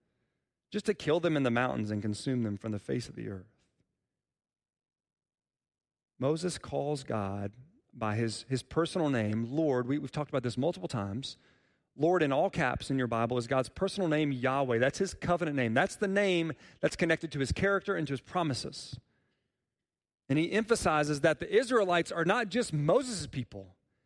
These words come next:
but they would never be Moses' people if they weren't first God's people. And they wouldn't be Moses' people if God didn't do what he did to rescue the people out of slavery in Egypt. Moses tells the Lord, "God, if you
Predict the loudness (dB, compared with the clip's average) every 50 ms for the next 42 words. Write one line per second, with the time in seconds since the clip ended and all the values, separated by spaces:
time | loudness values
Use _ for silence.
0 | _ _ _ _ _ 2 4 4 4 4 4 4 4 6 6 4 4 4 2 2
1 | 4 4 4 4 4 2 -2 -6 -8 -4 -4 -4 0 0 0 2 2 2 2 2
2 | 2 2 0 0 -2 -2 0 0 0 0 -2 -4 -4 -2 0 0 -2 -2 -6 -8
3 | -8 -8 -10 -16 -20 -20 _ _ _ _ _ _ _ _ _ _ _ _ _ _
4 | _ _ _ _ _ _ 0 2 4 4 2 2 0 0 0 0 -2 0 0 0
5 | 0 0 0 2 2 2 2 2 0 -4 -4 -4 -4 -4 -6 -6 -4 -6 -6 -6
6 | -6 -10 -14 _ _ _ _ -10 -8 -2 0 0 0 0 0 0 -2 -2 -2 -4
7 | -4 -2 -2 0 0 0 0 -2 -2 0 0 0 0 0 -4 -8 -4 -2 -2 -2
8 | -2 -4 -6 -6 -6 -6 -6 -8 -8 -8 -12 -14 -14 -18 _ _ _ _ _ _
9 | _ _ _ _ _ _ -6 -4 -4 -4 -4 -6 -4 -4 -4 -2 -4 -4 -4 -4
10 | -4 -6 -8 -10 -12 -14 -18 _ _ _ _ _ _ _ _ _ _ _ _ _
11 | _ _ _ _ _ _ _ _ _ _ _ _ _ _ _ _ _ _ _ _
12 | _ _ -6 -2 -2 -2 -2 -2 -6 -4 -2 -2 -2 -2 -2 -4 -6 -6 -6 -6
13 | -6 -8 -10 -16 _ _ -8 -6 -6 -4 -4 -4 -4 -6 -8 -8 -6 -4 -4 -2
14 | -2 -4 -4 -6